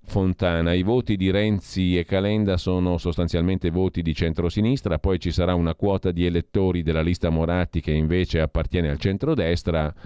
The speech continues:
Nella peggiore delle ipotesi presumo che si tratti di uno svantaggio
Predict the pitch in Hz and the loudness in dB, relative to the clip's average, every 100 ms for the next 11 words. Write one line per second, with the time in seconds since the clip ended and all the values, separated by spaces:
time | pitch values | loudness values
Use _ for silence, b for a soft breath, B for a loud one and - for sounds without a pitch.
0 | 80 B B 85 98 143 143 101 - 104 | -16 B B 0 2 2 2 0 0 -2
1 | 92 127 120 92 85 107 107 143 - 90 | 0 2 2 2 0 0 0 -2 0 0
2 | 85 - 90 92 - 113 98 131 110 85 | 0 0 0 0 -2 -2 0 2 0 0
3 | 87 120 110 82 80 90 85 92 87 85 | -2 -2 0 0 0 -2 0 2 2 0
4 | - 85 95 113 - 76 78 71 76 | -2 -2 0 0 -2 -2 -2 -4 -2